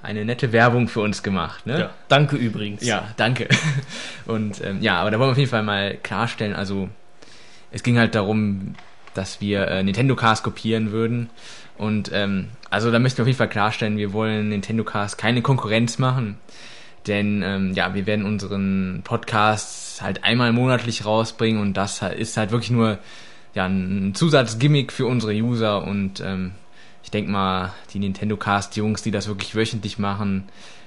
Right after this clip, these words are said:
Speaker 1: die haben da ihr Monopol inne und da wollen wir gar nicht dran ankratzen.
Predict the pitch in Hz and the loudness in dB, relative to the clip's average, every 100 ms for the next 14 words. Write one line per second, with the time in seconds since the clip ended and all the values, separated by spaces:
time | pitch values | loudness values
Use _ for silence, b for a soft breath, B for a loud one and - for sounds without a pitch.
0 | B - 95 95 95 90 87 95 95 104 | B -8 -4 -2 -2 -2 -2 -2 0 0
1 | 101 - 107 104 110 110 98 95 107 104 | 0 0 0 2 2 2 2 0 2 2
2 | 92 95 - 90 90 95 - - - - | 2 2 -2 -4 -4 -4 -6 -10 -10 -12